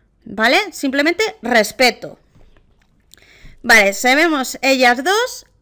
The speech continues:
y Soldado también, en este caso, como él es hombre, es gay, ¿vale? Que creo que este no se sabía. Es que lo, lo he leído, pero no... Es que no he tenido tiempo de hacer un vídeo más extensamente, pero lo voy a hacer, ¿vale?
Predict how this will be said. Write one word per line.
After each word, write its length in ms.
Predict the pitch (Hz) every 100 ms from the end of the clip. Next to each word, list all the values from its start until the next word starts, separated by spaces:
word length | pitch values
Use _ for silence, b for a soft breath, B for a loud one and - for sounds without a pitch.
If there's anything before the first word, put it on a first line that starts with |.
| _
y 300 | 320 403 403
Soldado 920 | - - 294 262 247 233 285 339 403
también, 420 | - 233 226 285 262
en 100 | 214
este 280 | 185 220 214
caso, 320 | 247 247 311 415 b b b _
como 160 | 185
él 100 | 170
es 160 | 196 269
hombre, 320 | 277 277 302
es 220 | 415 - _ - 190
gay, 500 | 202 233 190 147 190 b _ _ _ _
¿vale? 280 | 202 233 330
Que 120 | 302
creo 160 | 262 339
que 220 | 453 392
este 240 | 370 381
no 160 | 302 330
se 120 | 381
sabía. 600 | 370 285 233 233 247 170 _ B B B -
Es 200 | 302 -
que 80 |
lo, 400 | 427 359 339 -
lo 60 | 277
he 80 | 320
leído, 520 | 359 339 320 285 302 302
pero 240 | 269 269
no... 500 | 269 285 294 277 - _ _ _ _
Es 120 | - -
que 100 | 294
no 100 | 269
he 40 |
tenido 340 | 269 262 254
tiempo 280 | 247 254 262
de 80 | 262
hacer 240 | 240 254
un 160 | 240 220
vídeo 260 | 220 226 226
más 180 | 214
extensamente, 680 | 220 - 214 214 202 202 202
pero 180 | 190 196
lo 140 | 196
voy 220 | 208 240
a 320 | 233 226 190 190
hacer, 420 | 196 - 165 190
¿vale? 340 | 175 190 269